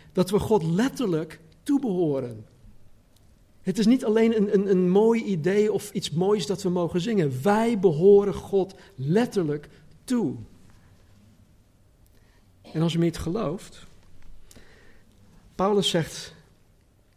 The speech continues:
in één Korinthe zes: "Weet u niet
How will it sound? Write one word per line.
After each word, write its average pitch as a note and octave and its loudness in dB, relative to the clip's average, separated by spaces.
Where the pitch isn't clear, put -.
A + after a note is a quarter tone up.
in E3+ -6
één D#3 0
Korinthe D3 -4
zes: A#2 -8
"Weet G3 4
u F#3+ 6
niet A#2 -4